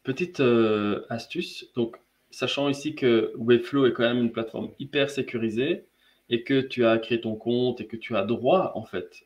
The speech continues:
à ton S S S, donc le S S L activé,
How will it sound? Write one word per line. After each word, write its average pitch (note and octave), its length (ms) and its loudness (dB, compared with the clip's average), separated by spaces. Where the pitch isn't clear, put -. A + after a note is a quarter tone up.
à G#2+ 80 -8
ton G2 560 -6
S A#2+ 160 -8
S A2 160 -6
S, - 400 -6
donc G2+ 180 -8
le G#2 120 -2
S G#2 140 -6
S - 160 -8
L A2 100 2
activé, A2 540 -4